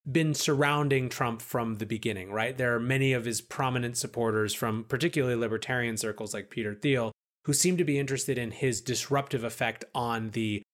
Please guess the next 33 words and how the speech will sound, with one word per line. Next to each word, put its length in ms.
calcified 840
system 580
of 360
U 280
S 160
governance. 600
For 200
people 360
who 80
are 120
interested 440
in 220
Bitcoin, 480
it 260
could 220
be 160
that 240
they 200
just 560
sort 220
of 140
think 320
that 180
Bitcoin 440
is 140
particularly 480
well 200
positioned 560
in 300
a 120
time 360
of 100
chaos. 520